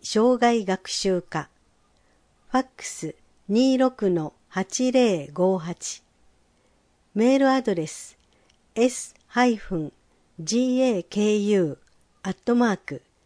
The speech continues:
シティシーアイティーワイドット富田林ティーオーエヌディーエービーエーワイエーエスエイチアイドットエルジードットジェーピーへ。なお、市ウェブサイトの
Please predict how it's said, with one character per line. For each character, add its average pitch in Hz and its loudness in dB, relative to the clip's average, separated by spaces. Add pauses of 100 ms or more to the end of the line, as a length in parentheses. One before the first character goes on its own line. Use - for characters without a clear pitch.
(220)
シ 247 -2
テ 202 -4
ィ 151 -4 (140)
シ 240 -2
ー 240 2
ア 226 2
イ 220 0
テ - -6
ィ 214 0
ー 202 0
ワ 190 0
イ 147 -6 (240)
ド 175 0
ッ 175 -4 (180)
ト 175 -6 (420)
富 254 2
田 254 0
林 214 -4 (440)
テ 233 0
ィ 262 2
ー 262 4
オ 247 4
ー - 2
エ 233 2
ヌ 185 -2
デ 170 -4
ィ 254 0
ー 247 2
エ - 0
ー 170 -6
ビ 220 -2
ー 214 0
エ 143 -6
ー 139 -8
ワ 190 -2
イ 240 0
エ 190 -4
ー 180 -8
エ 180 -6
ス - -6
エ 247 4
イ 226 -2
チ - -6
ア 196 0
イ 151 -8 (280)
ド 185 -2
ッ - -8 (180)
ト 185 -4 (340)
エ 214 0
ル 247 2
ジ 254 -6
ー 190 -4
ド 165 -6
ッ - -10 (220)
ト 170 -6
ジ 170 -4
ェ 233 2
ー 240 -6 (100)
ピ 185 -6
ー 127 -14
へ。 - -20 (840)
な 220 2
お、 185 -2 (180)
市 - 0
ウ 226 4
ェ 262 6
ブ 262 2
サ 220 -2
イ 196 0
ト 170 -4
の 160 -4